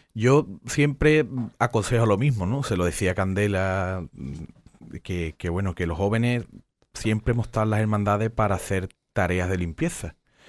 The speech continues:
Y, y el, el, <laughs> la línea de trabajo, eh, de ella es muy buena porque allí van a limpiar poquito, ¿no?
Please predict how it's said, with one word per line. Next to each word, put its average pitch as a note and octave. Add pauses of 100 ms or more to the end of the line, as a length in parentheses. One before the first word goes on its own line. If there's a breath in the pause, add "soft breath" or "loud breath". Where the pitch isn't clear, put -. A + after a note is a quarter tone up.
(340 soft breath)
Y, G2+
y G2+
el, F#2
el, F2
<laughs> -
la F2+
línea C3+
de B2+
trabajo, A#2+
eh, F#2
de G2
ella A#2+
es G2+
muy F#2+
buena A#2
porque F2 (840)
allí G2
van A2+
a A#2
limpiar G2
poquito, F#2+
¿no? A2+